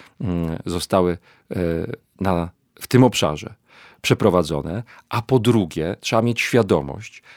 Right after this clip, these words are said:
że nieobecność księgarni, która jest mikrocentrum kulturalnym, e, doprowadzi do tego,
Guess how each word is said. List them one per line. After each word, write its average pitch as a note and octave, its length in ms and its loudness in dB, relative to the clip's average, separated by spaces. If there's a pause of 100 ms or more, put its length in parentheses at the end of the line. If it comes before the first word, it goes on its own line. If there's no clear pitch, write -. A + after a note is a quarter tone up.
że G2+ 180 -2
nieobecność G#2+ 720 0
księgarni, G#2+ 540 0
która F#2 280 -4
jest - 460 -6
mikrocentrum A2+ 920 0
kulturalnym, C#2+ 640 -4 (840)
e, F#2+ 180 2
doprowadzi G#2 560 2
do F2+ 120 0
tego, D#2+ 520 -4